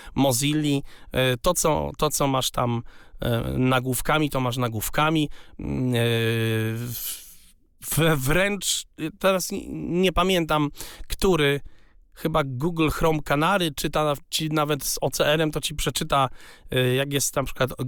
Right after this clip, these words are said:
obrazki wtyczki, to ci nawet wręcz czyta screeny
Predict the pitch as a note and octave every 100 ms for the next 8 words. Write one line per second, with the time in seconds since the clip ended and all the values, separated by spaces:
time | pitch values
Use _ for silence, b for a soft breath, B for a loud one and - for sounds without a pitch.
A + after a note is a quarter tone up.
0 | - C3+ C#3 C#3+ - - - D3+ - -
1 | - C3+ D3 C3+ C3+ C#3 C3 B2 - -
2 | - E3 C#3 B2 - D#3